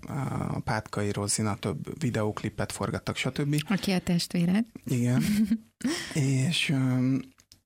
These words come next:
Speaker 1: és itt indult a, a,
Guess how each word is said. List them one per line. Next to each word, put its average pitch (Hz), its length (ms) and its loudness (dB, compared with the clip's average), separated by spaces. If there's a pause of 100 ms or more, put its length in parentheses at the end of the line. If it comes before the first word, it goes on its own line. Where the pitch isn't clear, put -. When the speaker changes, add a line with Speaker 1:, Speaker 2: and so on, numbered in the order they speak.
(120)
Speaker 1:
és - 460 0
itt 151 260 0
indult 127 460 2
a, 104 220 2
a, 107 600 -2